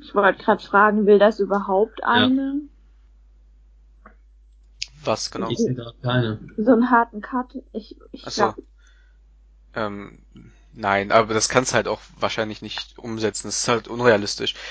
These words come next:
Speaker 3: Also du hast ja jetzt schon bei, beim Kohlekraftwerk schon das Problem, wir haben das erst jetzt irgendwie in zwanzig Jahren, das, äh, den Ausstieg
Speaker 1: Mhm.
Speaker 3: beschlossen, so,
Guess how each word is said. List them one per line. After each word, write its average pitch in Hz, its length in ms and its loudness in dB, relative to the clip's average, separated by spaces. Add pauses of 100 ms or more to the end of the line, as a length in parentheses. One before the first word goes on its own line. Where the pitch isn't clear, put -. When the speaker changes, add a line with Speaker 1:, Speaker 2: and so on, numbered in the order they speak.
(140)
Speaker 3:
Also 107 160 -4
du 113 160 6
hast 117 160 10
ja 117 120 8
jetzt 113 140 4
schon 110 200 -4
bei, 107 180 2
beim 104 260 -6
Kohlekraftwerk 107 1000 0
schon 104 240 -8
das - 140 -8
Problem, 107 480 -2
wir 101 80 -2
haben 104 100 -4
das 104 140 -10
erst - 260 -4
jetzt - 160 -10
irgendwie 107 220 -12
in 104 80 -12
zwanzig 110 400 -2
Jahren, 110 260 8
das, - 240 -4
äh, - 300 -2
den - 140 -6
Ausstieg 220 340 -2
Speaker 1:
Mhm. - 20 -2
Speaker 3:
beschlossen, 220 400 -4
so, 104 160 -6